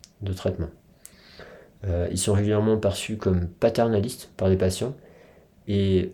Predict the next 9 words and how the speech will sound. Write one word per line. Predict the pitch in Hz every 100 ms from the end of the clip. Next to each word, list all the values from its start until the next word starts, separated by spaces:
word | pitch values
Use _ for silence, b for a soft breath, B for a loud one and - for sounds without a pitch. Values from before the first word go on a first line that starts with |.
| -
encore | 95 98 95
plus | - - - 160
problématiques | 156 - 120 110 110 104 - 107
s'ils | - 95
s'avèrent | - 98 95
faux. | - 95 92 - _ _ _ - _ _ _ _ -
Bien | 98 95
entendu, | 95 98 95 117 131 B B B B -
euh, | 92 90 87